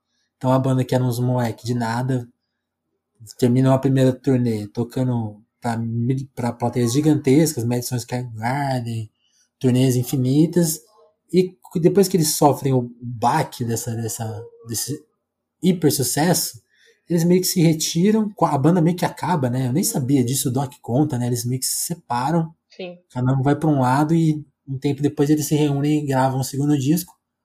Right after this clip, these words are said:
Speaker 1: crentes que iam arrasar, que tavam revolucionando o hip hop, como de fato deram uma revolucionada no Pose Boutique, que é um disco
Speaker 2: Sim.
Speaker 1: super construído, é,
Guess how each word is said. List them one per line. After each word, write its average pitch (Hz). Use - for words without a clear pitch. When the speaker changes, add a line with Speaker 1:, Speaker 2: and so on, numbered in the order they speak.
Speaker 1:
crentes 175
que -
iam 135
arrasar, 139
que -
tavam 131
revolucionando 127
o 127
hip 135
hop, 123
como 127
de 123
fato -
deram 123
uma 127
revolucionada 127
no 117
Pose 120
Boutique, 120
que 135
é -
um 120
disco 113
Speaker 2:
Sim. -
Speaker 1:
super 147
construído, 123
é, 107